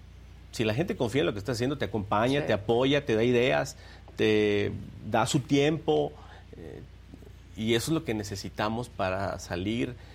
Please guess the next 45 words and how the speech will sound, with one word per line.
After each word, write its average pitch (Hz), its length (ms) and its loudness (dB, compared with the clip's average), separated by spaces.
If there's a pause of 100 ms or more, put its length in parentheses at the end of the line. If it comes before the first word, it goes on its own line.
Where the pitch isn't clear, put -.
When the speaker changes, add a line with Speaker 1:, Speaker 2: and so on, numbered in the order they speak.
(160)
Speaker 1:
de 95 560 -4
algunos 123 380 0
retos 127 300 -2
importantes 101 540 -8
en 87 100 -8
el - 100 -10
estado. - 260 -14 (380)
Speaker 2:
Ok. - 220 -10 (1080)
¿Cuáles 104 380 -4
son 143 220 -4
estos 175 320 -10
retos 180 400 -10
importantes? 175 580 -4
Speaker 1:
Yo 139 60 0
te 175 80 2
diría, 131 420 6
Speaker 2:
O - 40 2
sea, 107 140 -4
Speaker 1:
yo 123 140 2
te 151 140 2
diría 139 240 6
ejes, 113 260 2
Speaker 2:
inseguridad, 113 400 4
Speaker 1:
yo 143 80 2
te - 100 2
diría 143 260 6
ejes. 117 320 0
Speaker 2:
feminicidios, 113 720 -4
Speaker 1:
Yo 120 200 0
te 175 100 4
diría, 151 220 6
Speaker 2:
violencia. 120 360 0
Speaker 1:
yo 165 60 0
te 185 60 2
diría 170 220 6
dos 165 160 2
ejes 156 160 2
Speaker 2:
Y, - 20 -8
y, - 20 -8
Speaker 1:
fundamentales. 113 680 2
Speaker 2:
y - 40 -16
con 196 260 0
todos 277 320 -2
estos 277 260 -6
problemas 214 840 -4